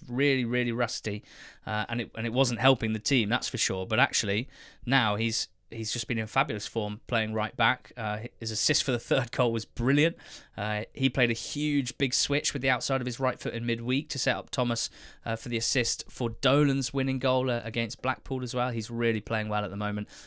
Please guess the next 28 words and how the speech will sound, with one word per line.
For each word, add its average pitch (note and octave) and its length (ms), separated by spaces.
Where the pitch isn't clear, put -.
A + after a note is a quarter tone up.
Uh, G2 160
very, G#2 260
very G2+ 200
pleasing G2+ 480
to - 140
see. F2+ 340
We've C3 140
paid F#3 180
off E3 140
Blackburn, D3+ 580
and C#3 160
now D3+ 120
we've D3 80
got D3 60
to C#3 60
talk - 200
about B2 180
Q B2+ 180
P A#2 140
R, A2+ 260
George, G#2 480
because, A2+ 720
uh, D3 380
I C#3 40
saw D#3 220
a C#3 60
few D3 200
people, C3 640